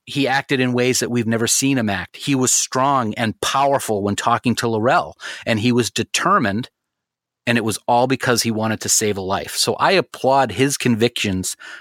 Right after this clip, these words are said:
as a Starfleet officer and his resolve to show a Klingon that life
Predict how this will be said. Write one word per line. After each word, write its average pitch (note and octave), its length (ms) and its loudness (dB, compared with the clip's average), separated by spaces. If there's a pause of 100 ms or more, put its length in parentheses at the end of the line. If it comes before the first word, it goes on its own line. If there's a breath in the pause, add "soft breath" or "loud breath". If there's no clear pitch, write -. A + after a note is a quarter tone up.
(160 loud breath)
as G#2+ 180 2
a G#2+ 40 0
Starfleet A2+ 600 2
officer A#2+ 600 2 (640 loud breath)
and A#2 140 2
his A2 200 0
resolve G#2 680 2
to - 100 -2
show G#2 240 2
a F#2+ 60 0
Klingon F#2+ 580 0 (680)
that G#2 160 0
life G#2 480 0